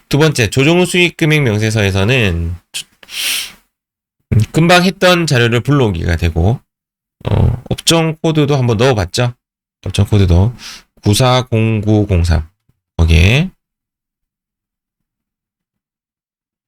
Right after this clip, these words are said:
이제 얘는 지금 우측 하단에 보면 이제 빨간색이 보이는데요.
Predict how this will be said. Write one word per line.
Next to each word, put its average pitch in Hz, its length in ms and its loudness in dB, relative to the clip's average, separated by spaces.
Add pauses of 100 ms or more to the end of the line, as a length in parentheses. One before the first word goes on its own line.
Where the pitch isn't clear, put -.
(640)
이제 127 220 2
얘는 165 220 2
지금 156 220 2
우측 127 220 0
하단에 202 300 2
보면 160 160 0
이제 123 120 0
빨간색이 175 520 0
보이는데요. 110 680 0